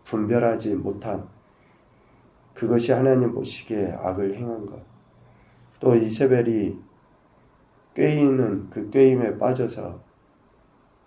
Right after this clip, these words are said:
이렇게 자신을 팔아버릴 만큼, 우상에게 팔아버릴 만큼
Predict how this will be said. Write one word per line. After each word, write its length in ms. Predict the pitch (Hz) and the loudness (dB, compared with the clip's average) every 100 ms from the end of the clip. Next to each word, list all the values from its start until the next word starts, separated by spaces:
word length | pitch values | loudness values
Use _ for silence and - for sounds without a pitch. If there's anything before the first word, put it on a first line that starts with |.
| _ _ _ | _ _ _
이렇게 520 | 107 107 104 110 98 98 _ _ _ | -8 -6 -4 -4 -4 -8 _ _ _
자신을 480 | - 110 123 110 101 | -14 -10 -6 -4 -6
팔아버릴 500 | - 143 135 131 120 | -4 -2 0 0 -2
만큼, 540 | 107 101 101 107 87 - _ _ _ _ _ | -4 -8 -8 -10 -10 -14 _ _ _ _ _
우상에게 560 | 117 110 117 104 101 - | -10 -6 -4 -4 -8 -10
팔아버릴 460 | - 135 131 123 | -8 -6 -4 -6
만큼 560 | 107 104 104 113 117 120 | -6 -10 -12 -10 -10 -14